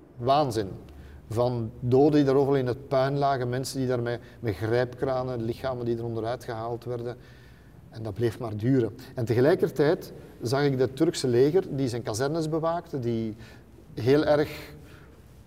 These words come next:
hoe moet ik zeggen, afstandelijk reageerde, hard reageerde en eigenlijk niet wou helpen. En ik dacht van,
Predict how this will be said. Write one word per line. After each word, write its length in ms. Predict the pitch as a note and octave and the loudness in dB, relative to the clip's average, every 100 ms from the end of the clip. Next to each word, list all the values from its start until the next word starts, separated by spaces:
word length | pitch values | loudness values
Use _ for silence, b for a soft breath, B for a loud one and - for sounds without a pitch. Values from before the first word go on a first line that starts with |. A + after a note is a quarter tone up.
| - - - - | -20 -20 -20 -12
hoe 120 | C3+ | -6
moet 120 | A#2+ | -2
ik 80 | C#3+ | 0
zeggen, 380 | C#3+ B2+ C3 B2 - - - | 0 0 -2 -6 -10 -18 -16
afstandelijk 600 | - - - C#3+ D3+ D3+ | -10 -6 -2 2 2 2
reageerde, 640 | C#3+ C3+ A#2 C#3+ D3 C3+ | 2 2 0 0 2 0
hard 360 | A2+ G2 D#3+ D3 | -2 -2 -2 0
reageerde 640 | D3+ C3+ A2 C#3+ C#3+ C#3+ B B | 0 0 0 0 0 -2 B B
en 140 | - B2+ | -6 -2
eigenlijk 420 | C#3 E3 - - - | 0 0 -4 -14 -10
niet 240 | A#2+ D3 | -2 2
wou 160 | D3 A#2 | 4 2
helpen. 340 | D3 E3+ A2+ - B B B - | 0 -2 -6 -12 B B B -10
En 100 | A#2+ | -6
ik 60 | A2 | -6
dacht 140 | B2+ | -8
van, 120 | B2+ | -10